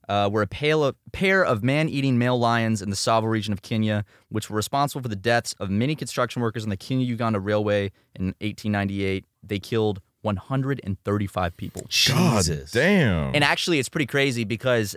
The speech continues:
Speaker 1: uh, I watched a video about this where they ha-, brought people in to, like, hunt the lion, and, and, like,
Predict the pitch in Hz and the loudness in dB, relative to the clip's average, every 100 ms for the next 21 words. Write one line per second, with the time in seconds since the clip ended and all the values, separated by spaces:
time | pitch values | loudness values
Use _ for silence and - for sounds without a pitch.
0 | 113 110 107 104 87 117 170 - 120 110 | 0 4 4 4 2 2 2 0 -2 0
1 | 135 143 156 165 165 131 120 110 101 - | 0 0 0 -2 -6 -2 2 2 0 -4
2 | _ _ _ _ _ 117 120 120 - 131 | _ _ _ _ _ -4 -2 -2 0 2
3 | 151 - - 151 117 113 113 101 - 110 | 2 0 -8 -4 -4 0 0 0 -4 -8
4 | 92 85 87 _ _ - - 123 - 95 | -6 -8 -12 _ _ -12 -4 -4 -4 -4
5 | 95 113 123 131 - _ _ _ _ _ | 0 0 -2 -6 -14 _ _ _ _ _
6 | _ - 104 98 98 - 101 95 92 - | _ -6 -2 -2 -4 -4 -4 -2 -4 -10
7 | - _ _ _ _ _ _ _ _ _ | -18 _ _ _ _ _ _ _ _ _
8 | _ _ _ _ - 107 | _ _ _ _ -4 -2